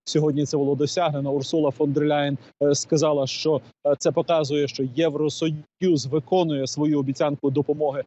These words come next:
Україні, і підкреслила, що робити треба ще більше. Е, ці кошти будуть важливою підтримкою для українського бюджету. Йдеться насамперед про фінансову допомогу, і,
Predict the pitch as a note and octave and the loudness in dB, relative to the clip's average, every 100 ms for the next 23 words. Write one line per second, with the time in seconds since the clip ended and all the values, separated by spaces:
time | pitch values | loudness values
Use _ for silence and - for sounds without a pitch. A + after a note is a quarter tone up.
0 | _ - C#3+ D#3+ E3 G3 G3+ F#3 E3 E3+ | _ 0 0 2 2 2 0 -2 -2 -2
1 | - F3 G#3 G3+ F3 D#3 C#3+ - E3+ - | -2 0 2 2 0 0 0 -2 -2 -2
2 | - - E3 D#3+ F#3+ F3+ - F3 E3 D3+ | -6 0 0 2 0 0 0 0 0 -4
3 | _ _ - - - F#3+ F3+ D3 B2+ - | _ _ -12 -8 -2 0 2 0 0 -4
4 | A#2 - _ - D3 D3 D3 - - G#3 | -10 -14 _ -2 2 2 0 -2 0 0
5 | - A3 G#3 - F3+ F#3 E3+ - D3+ C3 | 0 0 2 0 0 -2 -4 -6 -6 -2
6 | E3 D#3 G3 G#3 F#3 F3+ - E3 D#3+ D#3 | -2 0 0 0 -2 -2 0 0 0 0
7 | D3 D3 D3+ D#3 - D3 C#3+ C3+ - C3+ | 0 0 0 -2 0 0 0 -4 -4 0
8 | C3+ C3 B2+ C3 A#2+ A#2+ B2 C3 D#3 D#3+ | 0 0 0 -2 -2 -4 -6 0 0 0
9 | C#3+ C#3+ _ - D3+ C#3+ C#3 - D#3 D3 | -4 -8 _ -4 -2 0 -2 -2 0 0
10 | - _ _ _ E3+ F3+ F3+ E3 - C3 | -2 _ _ _ 2 2 2 0 0 0
11 | B2+ B2 B2 A#2+ A2+ A#2+ A#2 C#3 | 0 0 2 2 2 0 2 2